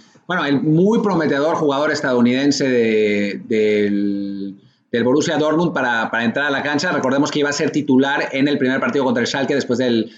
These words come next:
eh, del regreso del, de la Bundesliga, pero se lesionó y tuvo que jugar Torgen Hazard, y a partir de ahí Hazard no ha dejado la, la titularidad del equipo, aunque ahora viene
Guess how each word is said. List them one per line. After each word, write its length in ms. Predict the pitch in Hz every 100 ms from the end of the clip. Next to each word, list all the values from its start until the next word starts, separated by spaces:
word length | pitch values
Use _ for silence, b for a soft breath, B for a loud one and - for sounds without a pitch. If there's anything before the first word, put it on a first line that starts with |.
| B _
eh, 320 | 110 107 107 104
del 600 | 107 104 104 104 104 101
regreso 540 | 117 123 143 143 147
del, 240 | 123 110
de 100 | 110
la 100 | 113
Bundesliga, 480 | 120 127 131 139 165
pero 120 | 170 139
se 100 | 131
lesionó 580 | 120 - 135 156 180
y 100 | 139
tuvo 180 | 143 143
que 60 | 123
jugar 200 | 143 143
Torgen 280 | 135 131 123
Hazard, 420 | 120 147 147 -
y 340 | 123 113 110 113
a 100 | 110
partir 300 | 107 147 131
de 60 |
ahí 240 | 131 135 135
Hazard 280 | 117 127 123
no 140 | 131
ha 60 | 131
dejado 380 | 120 131 127
la, 300 | 120 107 101 B B B
la 160 | 127 123
titularidad 400 | 135 127 127 139
del 80 | 147
equipo, 200 | 131 185
aunque 160 | 151
ahora 380 | 160 170 - -
viene 200 | - 165